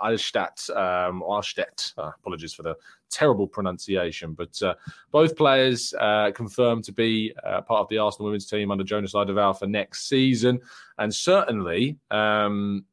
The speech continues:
a really impressive bit of business being done. You look at the Arsenal attack now. Alessia Russo expected, of course, to join Arsenal,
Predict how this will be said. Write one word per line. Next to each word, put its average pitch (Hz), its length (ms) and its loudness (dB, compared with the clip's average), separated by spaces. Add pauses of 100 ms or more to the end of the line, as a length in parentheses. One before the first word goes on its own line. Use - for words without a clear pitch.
a 120 80 4
really 156 300 6
impressive 127 800 0
bit 117 140 4
of 104 100 -2
business 135 260 2
being 107 220 0
done. 107 160 2 (200)
You 190 100 2
look 240 120 2
at 202 60 2
the 190 80 4
Arsenal 165 320 2
attack 131 420 0
now. 104 180 2
Alessia 113 440 2
Russo 113 420 2
expected, 98 460 -4
of 98 80 -10
course, 110 220 -6
to 101 60 -10
join 104 240 -2
Arsenal, 101 520 -2